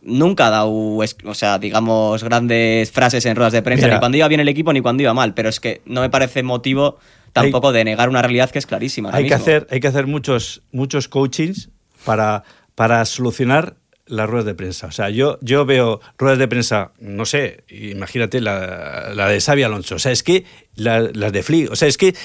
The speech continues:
Speaker 2: es, es alucinante, es para decir, "Ostras,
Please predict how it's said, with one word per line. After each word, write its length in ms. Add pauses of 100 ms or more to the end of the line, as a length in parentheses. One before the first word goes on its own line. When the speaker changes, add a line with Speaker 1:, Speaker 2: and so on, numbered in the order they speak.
(120)
Speaker 2:
es, 400
es 300 (180)
alucinante, 960 (100)
es 160
para 200
decir, 360 (420)
"Ostras, 680